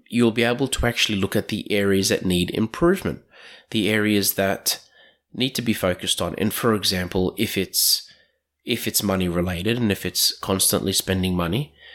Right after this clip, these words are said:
to work out, okay, what is the solution? What would I be telling a friend of mine if they had the same problem? Or what would I be telling my partner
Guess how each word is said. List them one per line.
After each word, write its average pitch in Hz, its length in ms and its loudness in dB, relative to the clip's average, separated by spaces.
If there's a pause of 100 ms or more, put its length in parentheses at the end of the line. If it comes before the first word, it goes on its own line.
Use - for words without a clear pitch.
(240)
to - 120 0
work 104 260 0
out, 104 200 0
okay, 123 400 -2
what 107 220 2
is 120 140 0
the 123 100 -4
solution? 95 520 0
What 110 200 2
would 160 120 4
I 156 80 4
be 135 160 0
telling 104 460 0
a - 60 -4
friend 98 360 0
of 95 160 2
mine 90 400 0 (240)
if - 140 -8
they 98 180 0
had 92 200 -4
the - 80 -4
same 87 280 -2
problem? 82 480 -2
Or 87 120 -6
what 107 160 2
would 123 120 4
I 120 60 4
be 98 180 -2
telling 95 300 -2
my 92 140 0
partner 95 540 -2